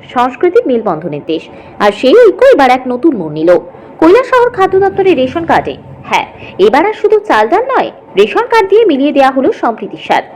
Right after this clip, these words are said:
সাধারণত রেশন কার্ডে এক পরিবারের সদস্যদের নামই থাকে।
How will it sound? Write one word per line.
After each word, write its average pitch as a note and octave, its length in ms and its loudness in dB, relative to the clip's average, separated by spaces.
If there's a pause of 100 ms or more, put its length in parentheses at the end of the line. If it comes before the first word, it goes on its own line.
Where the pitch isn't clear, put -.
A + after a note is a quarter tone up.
(340)
সাধারণত G4 540 -4
রেশন F#4+ 380 -2
কার্ডে F#4 200 2 (180)
এক C4+ 60 -2 (100)
পরিবারের D4 420 -2
সদস্যদের G#3+ 440 -6
নামই D#3+ 320 -8
থাকে। D#3+ 220 -6